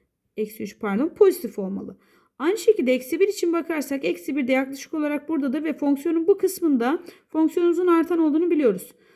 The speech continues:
soldan elimizi koyduğumuz zaman elimiz yukarı doğru çıktığı için artandır diyebiliriz. F'in türevinde eksi bir, dolayısıyla pozitiftir. Yani iki pozitif değerin toplamı yeniden bir pozitiftir dediğimiz için,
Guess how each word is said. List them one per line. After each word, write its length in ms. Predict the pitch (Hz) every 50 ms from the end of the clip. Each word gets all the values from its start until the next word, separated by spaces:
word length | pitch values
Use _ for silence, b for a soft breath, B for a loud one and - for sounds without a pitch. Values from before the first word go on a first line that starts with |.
| b b
soldan 480 | _ - - 269 254 254 233 269 302 294
elimizi 360 | 302 254 247 240 226 202 220
koyduğumuz 420 | 220 - 247 233 226 233 233 226
zaman 240 | 202 220 208 202 196
elimiz 340 | 202 233 233 240 233 214 196
yukarı 300 | 220 220 240 233 233 220
doğru 220 | 208 190 185 185
çıktığı 260 | - - 269 - - 226
için 260 | 208 202 - - 370
artandır 540 | 302 277 262 - 247 208 208 226 370 339 285
diyebiliriz. 540 | 285 262 233 190 180 175 240 359 - - b b b b b b b
F'in 280 | - 262 254 - 466 440
türevinde 440 | - 415 415 339 302 277 233 247 247
eksi 240 | 240 - - 247
bir, 140 | 226 226 202
dolayısıyla 460 | 254 285 294 294 277 277 - 480 480
pozitiftir. 520 | - - 311 240 - - 202 202 - 190 180
Yani 300 | 190 269 320 339 339 330
iki 220 | 320 - 427 427
pozitif 380 | - 359 285 - - 240 - -
değerin 300 | 226 220 208 196 202 196
toplamı 380 | - 302 285 - 285 277 302
yeniden 440 | 320 349 339 311 269 240 277 277 285
bir 100 | 311 320
pozitiftir 680 | - - 311 277 262 - - 214 208 - 202 196 180
dediğimiz 520 | 214 226 220 208 196 233 247 262 269 277 285
için, 380 | 269 - - 247 247 - b